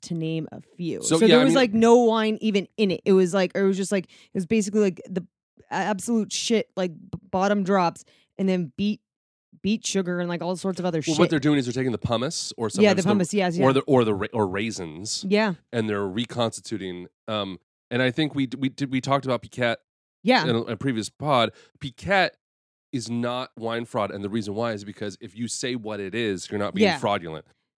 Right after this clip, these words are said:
Speaker 2: And if you're just saying, "I'm adding water to pumice, and then I'm adding honey to, to, to, to, to change the, the sugar," and you're being honest about what it is,
Speaker 1: And
Speaker 2: obviously
Speaker 1: it has a name. It's not called fraud wine. It's called Piquette.
Speaker 2: Right. That, what I'm saying, that's not fraudulent.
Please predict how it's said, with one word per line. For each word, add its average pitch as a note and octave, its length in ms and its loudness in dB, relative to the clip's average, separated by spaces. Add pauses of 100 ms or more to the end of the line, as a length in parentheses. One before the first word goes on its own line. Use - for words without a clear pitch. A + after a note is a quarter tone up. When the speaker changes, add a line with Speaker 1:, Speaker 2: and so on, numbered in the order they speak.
(140)
Speaker 2:
And B2 140 0
if B2+ 160 -4
you're B2+ 100 0
just C3+ 200 0
saying, A#2+ 260 -2
"I'm B2+ 240 -2
adding A#2 260 -4
water A2 380 0
to G2 80 -12
pumice, G#2+ 560 -4
and G#2 180 -8
then G2 120 -6
I'm G2 180 -6
adding G2 480 -8 (440)
honey B2 500 -2
to, G#2 360 -4 (100)
to, G2+ 280 -10
to, G#2+ 240 -10
to, G2 180 -14 (200)
to G#2 120 -10
change A2+ 440 -8
the, F#2+ 320 -4
the - 80 -12
sugar," C3 420 0 (340)
and A#2 140 -4
you're G#2+ 220 -2
being G#2 260 -4
honest A2+ 380 -4
about G2+ 220 -6
what F2+ 100 -6
it F2+ 100 -6
is, A#2 460 -2
Speaker 1:
And - 80 -8
Speaker 2:
obviously C#4 260 2
Speaker 1:
it E4+ 40 6
has F4+ 140 4
a F4 100 4
name. E4 260 2
It's G3+ 160 -4
not C4+ 180 2
called B3+ 240 0
fraud C4 240 2
wine. A#3 220 0
It's E3 100 -10
called A3 180 -2
Piquette. G3+ 360 -2
Speaker 2:
Right. A#2 280 4
That, B2+ 240 -2
what C#3+ 100 2
I'm C#3 80 2
saying, C#3 200 2
that's A#2+ 160 -2
not A#2 160 0
fraudulent. G2+ 320 -2